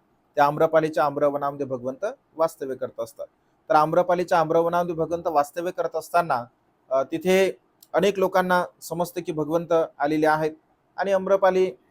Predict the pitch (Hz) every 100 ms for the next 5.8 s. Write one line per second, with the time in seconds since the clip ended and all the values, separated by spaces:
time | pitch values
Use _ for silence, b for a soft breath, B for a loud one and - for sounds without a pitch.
0 | _ - 165 165 - 147 156 165 165 165
1 | 147 147 160 160 156 160 151 139 135 147
2 | 156 156 156 156 170 160 _ _ _ -
3 | 170 185 190 196 214 214 - _ _ _
4 | 135 143 147 139 143 156 185 185 196 214
5 | 185 175 202 196 180 151 - 107